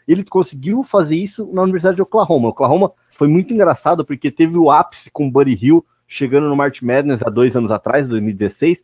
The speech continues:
Em dois mil e dezessete, eles foram o pior time da Big twelve, assim, com cinco vitórias e vinte derrotas. E aí veio o Trae Young. Trae Young foi a sensação do college nessa temporada.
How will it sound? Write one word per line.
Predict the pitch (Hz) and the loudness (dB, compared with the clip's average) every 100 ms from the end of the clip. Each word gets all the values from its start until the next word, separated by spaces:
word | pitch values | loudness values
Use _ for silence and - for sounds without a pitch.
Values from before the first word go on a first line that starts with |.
| - | -4
Em | |
dois | 131 135 | 0 2
mil | 156 | 2
e | |
dezessete, | 151 - 151 151 - - | 0 0 -2 -2 -6 -4
eles | 135 123 _ | -4 -4 _
foram | - 135 | -4 -2
o | 127 | -4
pior | - 151 135 165 | -4 0 4 2
time | - - 143 | 0 -4 -4
da | 127 | -2
Big | 123 - | -4 -10
twelve, | - 113 135 123 | -4 0 0 0
assim, | - 120 | -4 -8
com | - 104 87 | -6 -8 -8
cinco | - - - 202 208 170 | -16 -18 -4 -4 -4 -8
vitórias | 143 - 135 139 127 117 | -10 0 2 2 0 -2
e | |
vinte | 92 98 135 165 - | -8 -10 -10 -8 -4
derrotas. | 107 104 156 214 _ _ _ - | -2 0 -2 -6 _ _ _ 2
E | |
aí | 170 196 | 2 4
veio | 208 247 | 0 -4
o | |
Trae | - 330 | -4 0
Young. | 196 127 | 2 0
Trae | - 131 123 | -4 -2 0
Young | 160 | -2
foi | 147 175 | -2 -2
a | 156 | 0
sensação | 160 147 151 - - 135 185 202 _ _ | -4 -4 -2 -4 -2 0 0 -2 _ _
do | 101 120 | -10 -10
college | - 120 143 139 110 | -2 2 2 0 -4
nessa | 113 - | -4 -6
temporada. | 113 98 107 107 160 165 110 | -10 -6 -2 2 2 0 -4